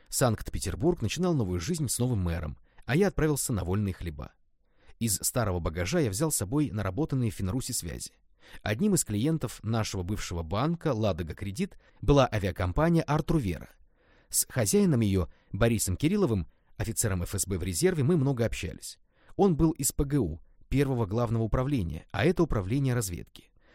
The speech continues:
Еще Борис занимал должность директора по внешнеэкономическим связям Йошкар-Олинского машиностроительного завода. Это головное предприятие концерна "Антей", который производил ракетно-зенитные комплексы С триста.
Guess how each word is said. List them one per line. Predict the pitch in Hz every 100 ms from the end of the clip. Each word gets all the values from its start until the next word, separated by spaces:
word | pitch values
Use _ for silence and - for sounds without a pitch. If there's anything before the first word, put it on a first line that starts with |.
| - -
Еще | 117 156 214
Борис | 160 180 -
занимал | 104 120 123 139 139 127
должность | 104 147 120 120 - 98
директора | 131 147 135 104
по | - 101
внешнеэкономическим | 123 117 107 101 101 123 - - 104
связям | 120 117 110
Йошкар-Олинского | 101 110 - 113 110 143 139 -
машиностроительного | 104 95 127 - 113 120 123 117
завода. | 107 127 120 - - _ _ _ -
Это | 92 98
головное | 98 87 117 117
предприятие | - 101 92 131 -
концерна | - 90 - 117 110 -
"Антей", | 135 143 113 80 - _ _ -
который | 98 87 101 95
производил | 90 82 85 113 101
ракетно-зенитные | 87 87 - 95 90 101 92 92
комплексы | 131 117 101 - -
С | 101 -
триста. | 90 71 -